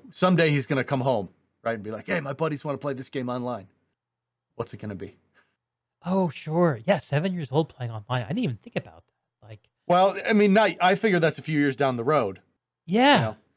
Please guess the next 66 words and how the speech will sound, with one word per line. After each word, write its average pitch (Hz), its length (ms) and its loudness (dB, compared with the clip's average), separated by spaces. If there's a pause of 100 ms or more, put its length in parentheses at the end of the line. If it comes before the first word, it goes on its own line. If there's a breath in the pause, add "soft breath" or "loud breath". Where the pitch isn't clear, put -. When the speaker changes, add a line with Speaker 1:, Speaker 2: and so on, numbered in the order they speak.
(220)
Speaker 1:
But, 170 80 -4
Speaker 2:
Yeah, 220 100 4
Speaker 1:
but 143 80 4
Speaker 2:
like, 127 120 6
Speaker 1:
when 180 80 2
Speaker 2:
like, 147 60 4
Speaker 1:
he's 151 40 2
Speaker 2:
like, 165 100 6
Speaker 1:
thirteen 175 100 2
Speaker 2:
twelve, 160 320 10
Speaker 1:
or 175 120 6
whatever, 165 240 6
Speaker 2:
thirteen. 113 320 0
Yeah, 185 300 2 (160)
yeah. 175 280 -8
Speaker 1:
when 156 140 0
he 147 80 2
comes 170 260 2
home, 170 320 4
you 151 80 0
know, 147 120 2
it's 139 120 -4
like, 156 180 -12
"Oh, 190 260 0
everyone 190 360 0
wants 175 200 -4
to - 60 -20
play 175 160 -2
this 185 180 -4
tonight." 135 360 -4 (560)
You 123 60 -8
know, 120 40 -6
what, 135 180 -4
what 165 140 0
is 151 100 -2
that 139 160 -2
game 135 220 -2
gonna 120 140 -6
be, - 300 -12
right? 127 280 -10
Is 120 100 -18
it 117 60 -8
gonna 127 120 -4
be 131 240 -4 (840)
Fortnite? 135 360 0
Is 123 80 -8
it 120 40 -12
gonna 147 140 -2
be 139 80 0
Mine-, 143 280 -2
maybe 165 200 -4
it'll 185 80 -4
be 180 80 -4
Minecraft 165 520 -6
then 101 180 -14
still. 139 240 -10
Speaker 2:
Yeah, 107 360 -4
Speaker 1:
I, - 100 -20
I 117 40 -14
don't 110 120 -10
know. 110 140 -10
Speaker 2:
yeah. 104 260 -12 (180)
Speaker 1:
So. 92 100 -12
Speaker 2:
Apex - 360 -8
Legends 107 340 -4
two. 107 240 -12